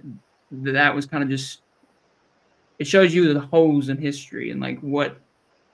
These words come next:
gets lost in history a lot of the times. And I like that Scorsese brought attention to it. It was like, this shouldn't be something that gets lost in history. It's something terrible.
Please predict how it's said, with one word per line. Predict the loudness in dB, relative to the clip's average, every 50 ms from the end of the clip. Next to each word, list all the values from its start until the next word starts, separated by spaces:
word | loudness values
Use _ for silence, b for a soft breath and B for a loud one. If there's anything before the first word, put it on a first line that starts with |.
| _ _ _ _ _ _ -6
gets | -4 -4 -4 -4 -2
lost | -2 0 0 0 -2 -2 -4 -6 -10
in | -8 -6
history | -6 -6 -6 -8 -10 -10 -8 -8
a | -8
lot | -8 -8 -8 -8
of | -10 -12 -14
the | -14
times. | -16 -16 -14 -14 -14 -14 -14 -14 -8
And | -4 -4 -2
I | -2
like | 0 -2 -2 -2
that | -4 -6 -6 -6
Scorsese | -8 -8 -8 -6 -4 -4 -4 -2 -2 -2
brought | -2 -4 -6 -6
attention | -8 -8 -8 -8 -8 -8 -10 -14
to | -12 -12 -12 -10
it. | -12 -12 -10
It | -8
was | -8 -6 -6
like, | -6 -4 -4
this | -4 -6
shouldn't | -2 0 0 0 0 0
be | 0 -2
something | -2 -4 -6 -6 -4 -4 -6
that | -4
gets | -4 -6 -8 -6
lost | -4 -4 -2 -2 -4 -4
in | -4 -2
history. | -2 -2 -4 -6 -6 -6 -4 -4 -4 -6 b b b b b b _ _ _
It's | -12 -6
something | -2 -2 0 0 -2 0
terrible. | 2 4 4 4 4 2 0 0 0 -2